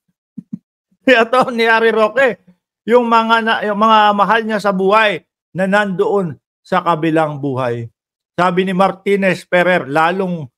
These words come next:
pumangit ang butanding." Sabi ni Sir Odi Lenon, "Nawawala, oh, nawawala na sa sarili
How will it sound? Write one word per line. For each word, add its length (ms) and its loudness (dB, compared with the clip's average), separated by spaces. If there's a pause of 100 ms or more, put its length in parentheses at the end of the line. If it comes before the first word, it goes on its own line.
(240)
pumangit 560 -2
ang 320 -4
butanding." 800 -4 (880)
Sabi 320 2
ni 80 -2
Sir 320 0
Odi 240 2
Lenon, 400 2 (480)
"Nawawala, 880 2 (400)
oh, 480 0
nawawala 560 2
na 160 -4
sa 80 -4
sarili 560 0